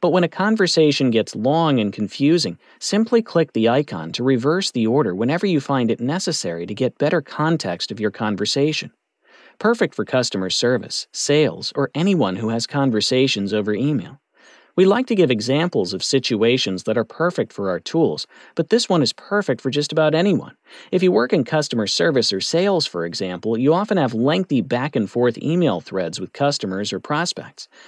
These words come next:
But no matter what you do for a living, sometimes you simply have long conversation threads. Anytime you have a thread that's getting lengthy, Gmail Conversation Thread Reversal can make managing them a lot easier. All offered for free, and it works with a single click.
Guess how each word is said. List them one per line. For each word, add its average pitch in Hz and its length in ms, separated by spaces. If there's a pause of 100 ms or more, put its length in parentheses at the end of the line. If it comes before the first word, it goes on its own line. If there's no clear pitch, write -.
(160)
But 202 100
no 196 60
matter 214 180
what 196 240
you 226 80
do 123 180
for 95 200
a 92 40
living, 90 320
sometimes 196 640
you 139 80
simply 190 380
have 139 180
long 127 300
conversation 127 760
threads. - 440 (420)
Anytime 196 460
you 135 80
have 117 100
a 107 60
thread 135 360
that's 101 140
getting 107 320
lengthy, 113 420 (220)
Gmail 208 480
Conversation 117 880
Thread 165 380
Reversal 87 500
can - 160
make 180 220
managing 170 480
them 90 180
a 120 60
lot 139 400
easier. 170 400 (480)
All 196 260
offered 170 300
for 139 120
free, 165 440
and 143 120
it 139 40
works 196 280
with 185 100
a 160 60
single 175 360
click. - 480